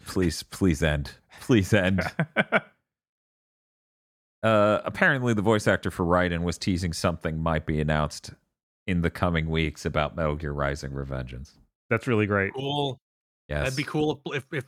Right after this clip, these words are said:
Speaker 3: if they somehow worked out whatever th-, shit w-, went wrong bef-, when, where that teaser never went anywhere.
Speaker 2: Right. It'd be
Speaker 3: It'd
Speaker 2: great
Speaker 3: be
Speaker 2: if we
Speaker 3: cool
Speaker 2: got
Speaker 3: if
Speaker 2: a two.
Speaker 3: It'd be,
Speaker 1: Mm-hmm.
Speaker 3: yeah, it'd be, it'd be cool for Platinum to make a game that wasn't,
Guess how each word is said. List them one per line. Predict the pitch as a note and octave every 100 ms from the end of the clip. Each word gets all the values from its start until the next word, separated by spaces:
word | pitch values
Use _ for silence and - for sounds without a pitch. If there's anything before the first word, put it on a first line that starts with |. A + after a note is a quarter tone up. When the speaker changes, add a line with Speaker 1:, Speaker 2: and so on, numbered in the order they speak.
| -
Speaker 3:
if | B2+ - _ _ _ _ _
they | B2+ B2+
somehow | - C3 C3+ C#3+
worked | B2 B2 -
out | C3 C3
whatever | B2 B2 A#2+
th-, | B2+ _
shit | - C3+ -
w-, | C3 B2+
went | C#3 C3+
wrong | C3+ C#3 C#3
bef-, | C#3 _ -
when, | D3 C3 A#2+
where | D3
that | C#3+ C#3+
teaser | - D#3 C3 C#3
never | C3+ C3+
went | C3+ D#3
anywhere. | A#2 G#2+ G#2+ G#2+ G#2 _ _
Speaker 2:
Right. | D3 B2 A#2 A#2+ B2 - _ -
It'd | C3
be | C#3+
Speaker 3:
It'd |
Speaker 2:
great | C3 D#3+
Speaker 3:
be |
Speaker 2:
if | D#3+
we | F3+
Speaker 3:
cool | D#3+
Speaker 2:
got | D#3
Speaker 3:
if |
Speaker 2:
a | D3+
two. | D3+ B2+ G#2 - _ _ _ _ _ -
Speaker 3:
It'd | A#2
be, | A2
Speaker 1:
Mm-hmm. | G2+ C#3
Speaker 3:
yeah, | D3 D3
it'd | C3+
be, | C#3+ C#3 - _
it'd | F#3+ E3+
be | G3+
cool | - A#3 C4+ D4
for | - G#3
Platinum | - G#3+ G#3+ A3
to | G3
make | F#3 E3+ F3+ G3
a |
game | D#3+ E3 E3+ F3
that | -
wasn't, | B2 C3+ D#3 D3+ F#3